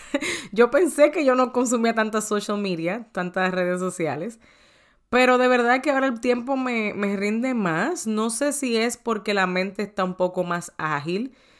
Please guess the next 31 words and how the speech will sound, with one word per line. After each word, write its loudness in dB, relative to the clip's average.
a 2
pesar 2
de 0
que, -2
pues, -8
por -6
el -4
embarazo -2
ya 0
avanzado -2
que -6
tengo, -6
pues, -6
no -6
puedo -4
hacer -8
tantas -12
cosas -12
como -8
antes. -8
Pero 0
sí -4
puedo 0
hacer -2
y -2
adelantar -4
muchísimas -8
cosas -10
en -10
mi -10
casa -8